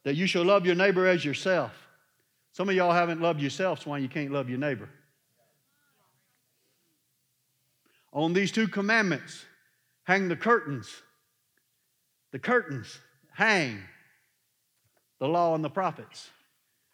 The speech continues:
These two commandments cover everything. If you love your neighbor, "I'm not gonna steal his wife. I'm not gonna take his food. I'm not gonna rob him.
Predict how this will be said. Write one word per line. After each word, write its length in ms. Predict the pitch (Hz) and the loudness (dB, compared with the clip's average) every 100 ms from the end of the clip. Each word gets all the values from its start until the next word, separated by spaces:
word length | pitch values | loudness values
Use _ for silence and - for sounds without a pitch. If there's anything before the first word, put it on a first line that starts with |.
| _ - | _ -2
These 240 | 226 208 | 0 0
two 140 | 226 | -2
commandments 560 | 196 196 220 202 143 - | -4 -2 -2 -2 -4 -4
cover 240 | 196 180 | -2 0
everything. 600 | 175 185 147 151 135 113 95 _ _ _ _ _ _ _ _ _ - | 2 0 -2 -2 -4 -6 -12 _ _ _ _ _ _ _ _ _ -14
If 120 | 131 | -2
you 80 | 170 | 2
love 200 | 214 202 | 2 2
your 120 | 185 | 2
neighbor, 440 | 208 214 170 135 - - _ _ _ _ - | 4 2 0 -6 -12 -20 _ _ _ _ -10
"I'm 120 | 143 | -2
not 180 | 185 190 | 0 0
gonna 160 | 185 | -2
steal 240 | 165 208 190 | -2 0 0
his 160 | 156 | 0
wife. 500 | 175 180 143 107 - - _ _ _ _ _ _ _ - | 0 0 0 -4 -12 -20 _ _ _ _ _ _ _ -8
I'm 80 | 151 | -4
not 160 | 185 | -4
gonna 160 | 190 175 | -4 -2
take 200 | 196 170 | -2 -2
his 160 | 156 | -4
food. 480 | - 196 185 135 101 - _ _ _ _ _ 135 | -2 0 2 0 -2 -12 _ _ _ _ _ -6
I'm 60 | |
not 160 | 160 170 | -4 -2
gonna 220 | 175 170 | -2 0
rob 340 | 180 185 180 | 2 2 2
him. 240 | 156 127 | 2 -2